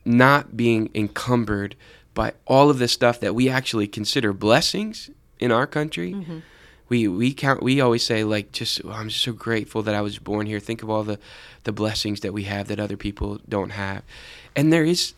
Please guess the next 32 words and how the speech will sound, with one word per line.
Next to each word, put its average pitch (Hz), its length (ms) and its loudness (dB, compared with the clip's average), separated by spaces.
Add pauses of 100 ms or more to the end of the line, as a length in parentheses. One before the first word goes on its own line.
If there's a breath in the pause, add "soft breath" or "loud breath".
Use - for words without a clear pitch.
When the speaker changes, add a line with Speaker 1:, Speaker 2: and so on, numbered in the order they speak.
(160)
Speaker 1:
like, 113 160 -4
I 135 60 -2
don't 147 100 4
wanna 117 160 2
disparage 107 500 -2
that. 101 140 -6
There 98 120 -4
is 160 200 0
some 135 340 -2
truth 127 500 -6
to 101 100 -8
that. 95 320 -4 (480 loud breath)
And 117 160 4
yet 127 160 2
those 123 220 2
blessings 113 680 -2
become 101 580 -6
barriers, - 800 -4 (800 loud breath)
um, 98 460 -4 (920)
because 104 280 -4
of 101 40 -4
the 101 60 2
way 98 140 0
we 98 100 0
make 98 220 -4
them 98 120 -6
into 95 240 -6
idols 101 320 -6
in 101 80 -8
our - 140 -8
lives. - 440 -12 (1120 soft breath)
Speaker 2:
Yeah, 185 440 -4